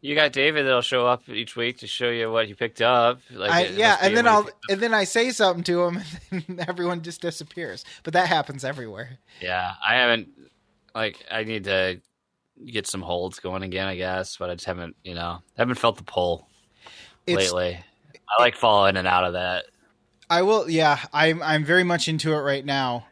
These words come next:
Speaker 2: and I will fall out of it eventually, I'm sure. It, but I do have to go out of my way to make sure that I sit down and actually read it, because it'll languish on the, on the shelf.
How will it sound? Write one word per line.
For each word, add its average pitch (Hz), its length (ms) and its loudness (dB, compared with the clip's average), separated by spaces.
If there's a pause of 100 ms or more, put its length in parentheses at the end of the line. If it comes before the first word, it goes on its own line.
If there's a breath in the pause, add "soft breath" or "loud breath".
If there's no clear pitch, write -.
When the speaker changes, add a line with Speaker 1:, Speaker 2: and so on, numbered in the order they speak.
(140)
Speaker 2:
and 131 360 -4 (120)
I 139 100 0
will 139 200 -2
fall 131 280 -2
out 123 160 -2
of 123 140 -8
it 127 80 -6
eventually, 123 500 -10
I'm 117 120 -10
sure. 117 420 -8 (420 soft breath)
It, 147 180 -6
but 147 160 2
I 143 80 4
do 151 240 0
have 143 220 2
to 147 80 -10
go 139 280 -2
out 139 200 -2
of 143 100 -8
my 143 180 -2
way 131 260 -2
to - 120 -10
make 135 220 -6
sure 143 160 -6
that 123 160 -6
I 117 80 -4
sit 135 320 -10
down 127 280 -6
and 131 140 -8
actually 131 420 -6
read 131 280 -10
it, 170 200 -4
because 139 300 -8
it'll 123 240 -6
languish 127 440 -8
on 123 160 -8
the, 110 120 -16 (220)
on 131 120 -8
the 120 60 -10
shelf. 117 440 -4